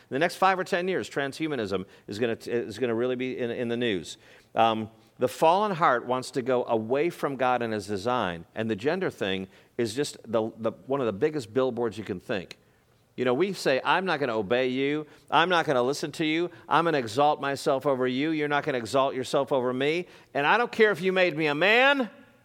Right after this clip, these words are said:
or a lady, I can even reject that.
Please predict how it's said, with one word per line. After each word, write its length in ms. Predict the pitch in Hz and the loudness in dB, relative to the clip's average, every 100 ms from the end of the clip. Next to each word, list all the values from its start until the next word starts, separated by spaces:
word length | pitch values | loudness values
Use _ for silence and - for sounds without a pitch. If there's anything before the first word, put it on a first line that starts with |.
| _ _ _ - | _ _ _ 6
or 100 | 202 | 8
a 80 | 220 | 8
lady, 560 | 254 262 165 120 131 - - _ _ _ _ _ - | 8 6 6 2 -2 -8 -20 _ _ _ _ _ 8
I 160 | 214 | 8
can 180 | 240 233 | 8 4
even 240 | 233 226 240 | 2 2 2
reject 420 | 208 208 175 - | 4 4 2 2
that. 340 | 135 87 - | 2 0 -6